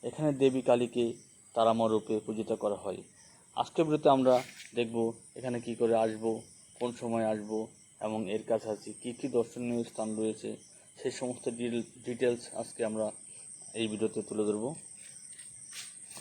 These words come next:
এই তারামায়ের মন্দিরে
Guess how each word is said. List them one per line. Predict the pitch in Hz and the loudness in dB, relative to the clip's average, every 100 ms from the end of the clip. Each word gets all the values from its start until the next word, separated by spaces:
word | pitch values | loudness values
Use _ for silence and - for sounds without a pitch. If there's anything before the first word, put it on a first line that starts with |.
| - - - - - - - - - - - - - | -16 -12 -10 -12 -18 -16 -16 -18 -20 -20 -20 -10 4
এই | 143 151 | 8 10
তারামায়ের | 151 139 143 143 143 | 12 12 12 12 12
মন্দিরে | 135 120 120 | 10 10 10